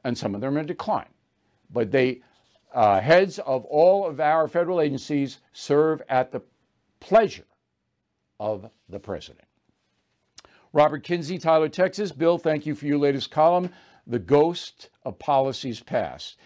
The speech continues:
It's really nice to see and, uh, a well-written column, and the humor really lifted my spirits at Christmas." I hope you read this column. I think it's one of my best. It's on Bill O'Reilly dot com. You don't have to be a member. You can just go there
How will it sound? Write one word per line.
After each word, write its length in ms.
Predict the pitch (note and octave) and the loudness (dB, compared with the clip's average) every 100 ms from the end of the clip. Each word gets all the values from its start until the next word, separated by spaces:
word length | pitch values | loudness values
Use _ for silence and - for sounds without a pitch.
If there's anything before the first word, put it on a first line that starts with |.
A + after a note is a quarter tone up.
| _ | _
It's 140 | _ - | _ 0
really 240 | E3 E3+ | 2 4
nice 260 | E3 D#3+ - | 4 2 0
to 120 | C#3 | -10
see 640 | - - G3 F#3 D3+ D3 D3 _ _ _ _ - | -6 2 4 4 4 0 -4 _ _ _ _ -6
and, 300 | C3+ C3 C3 | 0 0 -2
uh, 400 | - A#2+ A2 G#2+ - | -4 0 2 2 0
a 80 | |
well-written 540 | A#2 A#2 D3+ D3 D3 A2+ | -2 4 4 4 0 -6
column, 340 | B2+ A#2 A#2 | -4 -2 -2
and 100 | A2+ | -6
the 40 | G#2+ | -6
humor 340 | C3+ C#3+ C#3 | -4 -2 -2
really 260 | C3 C3 B2+ | -2 -2 -2
lifted 300 | A#2 - G#2 | -4 -6 -8
my 260 | G#2 G2+ - | -6 -8 -12
spirits 580 | - - D3+ D3 A2 - | -20 -10 -2 0 0 -4
at 100 | F#2+ | -12
Christmas." 460 | - G2 - - - _ _ _ | -10 -14 -14 -20 -20 _ _ _
I 100 | C#3+ | 2
hope 180 | E3 F3+ | 2 2
you 80 | D3 | -2
read 220 | B2 G#2+ | -6 -10
this 160 | F2+ - | -12 -16
column. 320 | - - - _ _ _ _ _ _ - | -18 -20 -20 _ _ _ _ _ _ -10
I 100 | B2+ | -6
think 220 | A#2+ D#3 | -2 -2
it's 140 | C#3 F#2+ | -2 -6
one 120 | A2+ | -10
of 60 | F#2+ | -8
my 120 | F#2 | -10
best. 380 | D2+ - - - | -12 -16 -20 -20
It's 140 | - B2 | -12 -6
on 140 | B2+ | 2
Bill 160 | C#3+ D#3 | 4 6
O'Reilly 360 | D#3 D#3 D#3 | 4 2 2
dot 220 | D3+ D#3 | 0 0
com. 280 | D3+ D#3 D3 | 0 0 0
You 380 | D3 _ _ - | -4 _ _ -6
don't 100 | C3+ | -2
have 80 | D3+ | 0
to 80 | F3 | 0
be 120 | E3+ | 2
a 60 | E3+ | 2
member. 360 | D#3 D3+ D3+ | 4 4 2
You 60 | C#3+ | 2
can 80 | B2 | -4
just 120 | - | -2
go 200 | C#3 D3 | 2 4
there 300 | D3 D3 | 4 0